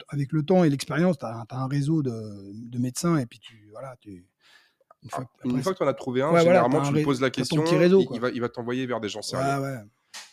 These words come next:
Speaker 2: Mais tu vois, par exemple, moi, des, des, des, euh, des chiropracteurs, des ostéopathes, des kinés, j'en ai connu quand même
Speaker 1: Ouais,
Speaker 2: pas
Speaker 1: mais
Speaker 2: mal.
Speaker 1: pas mal.
Speaker 2: Mais, mais bon, par exemple, là, le, ton, ton, ton ostéopathe, là, euh, Olivier Bouillon, là, bah, c'est vrai que, ouais, c'est un niveau supérieur.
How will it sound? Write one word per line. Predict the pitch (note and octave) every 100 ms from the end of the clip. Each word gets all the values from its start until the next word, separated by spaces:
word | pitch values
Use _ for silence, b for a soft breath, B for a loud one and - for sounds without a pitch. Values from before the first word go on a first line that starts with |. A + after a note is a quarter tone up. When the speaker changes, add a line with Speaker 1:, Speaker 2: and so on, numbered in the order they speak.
| _
Speaker 2:
Mais | E2+
tu | -
vois, | A#2
par | G#2+
exemple, | G2 A#2 A#2
moi, | A2
des, | G2
des, | G2 F#2+
des, | F#2+ F#2+ F#2+ F#2
euh, | F#2 F2+
des | F#2
chiropracteurs, | - G#2+ G#2 - G2+ - A2+ G#2
des | F#2
ostéopathes, | F#2 - G2 F#2 - G#2+ G2+
des | F#2
kinés, | - G#2 A2+ G#2+
j'en | F2+
ai | F2
connu | - F2+ F#2
quand | F2+
même | F2
Speaker 1:
Ouais, | F#3 G#3
Speaker 2:
pas | C#3
Speaker 1:
mais |
Speaker 2:
mal. | C#3 A#2+
Speaker 1:
pas | C3
mal. | D3+ D3+
Speaker 2:
Mais, | F2+
mais | G2
bon, | G2 G2
par | G2 F#2
exemple, | F2+ A2 G2
là, | F2 F2
le, | F2 E2 E2 E2
ton, | - F2+ E2+
ton, | E2+ D#2+
ton | F2 F2
ostéopathe, | - F#2 - G#2 -
là, | D#2+
euh, | D2+ C#2+ C#2+ C#2 C#2+
Olivier | F2+ E2+ F2+
Bouillon, | E2 F#2 B2 C3+
là, | C3+ - _ _ _ -
bah, | -
c'est | -
vrai | F2+ G2
que, | -
ouais, | E2 F#2+ F2+
c'est | - D#2+
un |
niveau | E2 E2
supérieur. | E2 - E2 D#2+